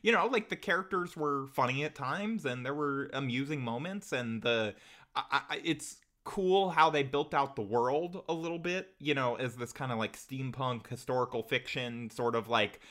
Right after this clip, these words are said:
you know, "Oh yeah, like, there's rumors in our world that there's Atlantis, and, like, what if people in the late eighteen hundreds, early nineteen hundreds had discovered this city," and it was kind of built out, li-,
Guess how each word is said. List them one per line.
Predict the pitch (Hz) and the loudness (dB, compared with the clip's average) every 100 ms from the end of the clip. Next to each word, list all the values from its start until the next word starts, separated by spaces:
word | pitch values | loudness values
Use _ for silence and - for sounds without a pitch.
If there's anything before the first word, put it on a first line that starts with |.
| - - | -14 0
you | 127 | 4
know, | 110 104 135 | 4 4 8
"Oh | 151 | 8
yeah, | 160 196 | 10 8
like, | 139 113 | 8 2
there's | 127 127 | -4 -4
rumors | 123 147 165 165 | -6 -6 -4 -6
in | 180 | 0
our | 208 277 | 2 4
world | 208 160 127 110 | 4 4 4 4
that | 120 - | 0 2
there's | 127 117 | 0 0
Atlantis, | 120 123 120 117 120 | -2 0 0 0 -4
and, | 110 | -6
like, | 110 | -2
what | 147 170 | -2 -2
if | - | -4
people | 165 165 170 | -8 -4 -4
in | 170 165 | -4 -4
the | 160 160 160 156 - _ _ - | 0 2 2 0 -4 _ _ -18
late | 117 123 143 143 | -8 -2 -2 0
eighteen | 139 139 131 | -6 -4 -6
hundreds, | 135 135 139 131 | -4 -4 -4 -4
early | 127 131 | -4 -4
nineteen | 123 127 143 160 | -4 -4 -4 -6
hundreds | 151 156 156 156 147 135 | -4 -4 -6 -6 -8 0
had | 117 113 120 - - _ | 0 0 -8 -20 -20 _
discovered | 131 - 220 202 139 104 - - | -8 4 4 6 4 2 -10 -4
this | 127 127 | -4 -2
city," | 143 120 110 101 | 0 0 0 -2
and | 101 104 | -4 -4
it | 98 110 | -4 -4
was | 110 | -8
kind | - 127 | -6 -6
of | 139 | -4
built | 135 151 | -4 -2
out, | 156 120 | 0 2
li-, | 151 | 2